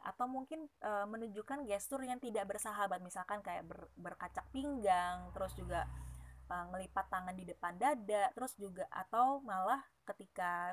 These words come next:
konteksnya lagi serius malah goyang-goyangin kursi, ya itu kan nggak,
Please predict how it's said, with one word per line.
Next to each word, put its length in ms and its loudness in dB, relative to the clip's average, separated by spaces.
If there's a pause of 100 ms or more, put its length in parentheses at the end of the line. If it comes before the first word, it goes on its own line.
(160)
konteksnya 480 -2
lagi 80 -6
serius 320 0
malah 320 2 (480)
goyang-goyangin 720 -2
kursi, 800 2
ya 80 -2
itu 160 -6
kan 160 0 (160)
nggak, 240 -4